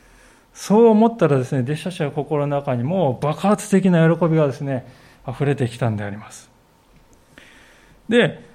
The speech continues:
それこそが彼らにですね、し-、死ぬということも、ある意味では恐れない、え、そういう信仰を与えたわけですよね。肉体の死が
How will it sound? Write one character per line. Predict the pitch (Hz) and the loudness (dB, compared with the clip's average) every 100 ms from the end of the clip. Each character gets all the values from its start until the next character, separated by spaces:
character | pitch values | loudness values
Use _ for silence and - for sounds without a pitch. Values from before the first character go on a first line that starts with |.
| _ | _
そ | - - 233 | -20 -2 0
れ | 311 | 0
こ | - 330 | -2 -4
そ | 330 226 | -2 -2
が | 240 233 | -2 0
彼 | 214 190 | 2 4
ら | 160 | 4
に | 123 | 4
で | 120 | 2
す | 135 | 2
ね、 | 139 120 - - _ | 2 0 -10 -20 _
し-、 | - - - 175 175 | -14 -12 -6 -6 -6
死 | - - - | -8 -4 2
ぬ | 180 208 | 2 0
と | - - | -6 -2
い | 165 | 0
う | |
こ | 165 196 | 0 0
と | 269 | 2
も、 | 269 160 - - - - | 4 4 0 -12 -20 -8
あ | - | 0
る | 131 | 2
意 | 123 | 4
味 | 143 | 4
で | |
は | 175 139 | 4 2
恐 | 123 135 | 0 2
れ | 170 | 2
な | 240 269 | 4 2
い、 | 147 160 - - | 0 -4 -14 -16
え、 | 165 151 | -12 -10
そ | - 139 | -8 -8
う | |
い | |
う | 127 | -6
信 | - 131 | -6 -8
仰 | 127 | -6
を | 143 185 127 127 | -4 -2 -2 -4
与 | 120 - 117 | -8 -4 -4
え | |
た | 107 113 | 0 -2
わ | 107 | -2
け | |
で | 131 143 | -6 -6
す | - | -6
よ | 156 | -2
ね。 | 233 370 - - _ _ _ _ _ _ _ _ _ _ _ _ _ _ _ _ _ _ _ _ _ - | -2 -2 -14 -20 _ _ _ _ _ _ _ _ _ _ _ _ _ _ _ _ _ _ _ _ _ 0
肉 | 151 160 | 2 4
体 | 214 214 | 2 4
の | 220 | 0
死 | 202 208 | -4 -2
が | 156 | -2